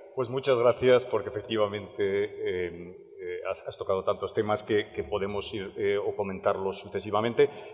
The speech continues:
Pero, si te parece, respondiendo a tu primera pregunta, que yo creo que era muy con-, muy, muy concreta y muy relevante con el acto de hoy. ¿El ahorro es suficiente en España o no es suficiente? Vamos a ver,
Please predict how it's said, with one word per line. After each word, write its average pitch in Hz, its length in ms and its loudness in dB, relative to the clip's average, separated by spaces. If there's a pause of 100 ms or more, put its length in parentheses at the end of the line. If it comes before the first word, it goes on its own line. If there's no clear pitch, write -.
(180)
Pero, 131 180 10
si 131 120 -2
te 127 100 8
parece, 151 460 10
respondiendo 139 600 4
a 135 40 6
tu 123 100 0
primera 110 340 4
pregunta, 76 480 -6
que 90 140 -6
yo 101 100 -2
creo 104 160 0
que 104 80 0
era 101 100 4
muy 101 140 -4
con-, 95 380 -8
muy, 101 440 -6
muy 98 120 -6
concreta 104 420 2
y 117 100 2
muy 104 140 -2
relevante 101 480 4
con 101 200 0
el 95 80 4
acto 104 260 2
de 90 120 -2
hoy. 82 140 -4 (380)
¿El 117 160 8
ahorro 135 300 10
es 135 80 4
suficiente 113 540 2
en 107 60 -6
España 110 480 0
o 98 40 -4
no 95 100 -4
es 95 80 -8
suficiente? - 420 -16 (760)
Vamos 143 200 0
a 92 40 0
ver, 87 100 -2